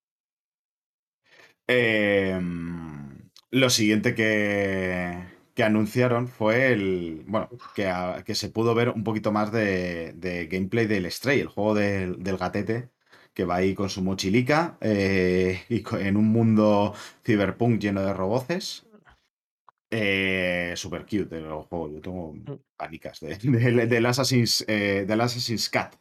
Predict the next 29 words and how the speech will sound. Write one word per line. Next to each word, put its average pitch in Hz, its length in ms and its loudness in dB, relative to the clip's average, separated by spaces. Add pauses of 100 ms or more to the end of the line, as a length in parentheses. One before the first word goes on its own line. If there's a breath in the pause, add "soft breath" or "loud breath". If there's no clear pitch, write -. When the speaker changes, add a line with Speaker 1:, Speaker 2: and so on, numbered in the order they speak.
(140)
Speaker 1:
realmente, 104 440 -2
porque 87 160 -8
lo 90 80 -8
veías 92 240 -10
como 90 260 -8
muy 92 200 -4
escalando, 92 640 -2
muy 90 240 -4
este, 98 360 -4
eh, 107 100 0
hay 90 320 0
incluso 104 380 0
combate, 90 480 -2 (580)
y 117 120 2
que 135 100 4
llegará 113 460 4
el 110 120 4
diecinueve 101 460 0
de 95 60 -2
julio 104 380 -2
para, 82 640 -4 (360)
para 95 160 -2
PlayStation 95 480 -4
cinco, 120 500 0
cuatro 123 460 0
y 107 100 2
P 101 120 -2
C - 200 -14 (140)
también. - 260 -20